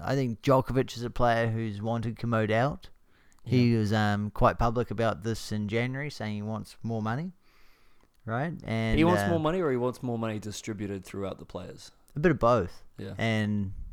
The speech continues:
Speaker 1: I think that's amazing for someone who's made, what, hundred and something million in his career already.
Speaker 2: Yeah, especially considering it seems as though with the introduction of the, um,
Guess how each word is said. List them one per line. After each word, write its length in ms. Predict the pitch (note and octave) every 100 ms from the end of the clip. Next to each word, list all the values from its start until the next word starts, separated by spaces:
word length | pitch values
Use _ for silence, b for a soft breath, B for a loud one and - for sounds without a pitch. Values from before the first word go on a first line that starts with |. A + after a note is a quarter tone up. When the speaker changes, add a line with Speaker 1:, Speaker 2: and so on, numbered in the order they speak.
| - - - _ - _ _ _ _ -
Speaker 1:
I 60 |
think 200 | C3+ C#3
that's 200 | G2 -
amazing 440 | G2 A2 A2+ G#2+ G2+
for 60 |
someone 260 | - F#2 F2+
who's 100 | F2+
made, 240 | F2 E2+ G2
what, 180 | F#2 -
hundred 380 | - F#2 F#2+ F2+
and 100 | F2
something 300 | G#2 - F#2+
million 340 | G2 G2+ F#2+
in 120 | F#2 F#2
his 140 | F#2
career 420 | - F#2+ F#2+ F2+
already. 560 | F#2 F#2 G2 D#2 F#2+ - - -
Speaker 2:
Yeah, 160 | D#3
especially 560 | D3 - G3+ - G#3 - -
considering 600 | C3+ - C3+ C3 A#2+ A2
it 140 | G2
seems 480 | - C#3 D3+ D3 A2+
as 160 | F#2+
though 240 | - G2 G2
with 260 | G2 -
the 220 | G#2 G2 G#2+
introduction 600 | A2 G2+ G2 - A2+ G2+
of 420 | F#2 F#2+ F2+ F2
the, 280 | G2 F#2 F#2+
um, 340 | F2 F#2 F#2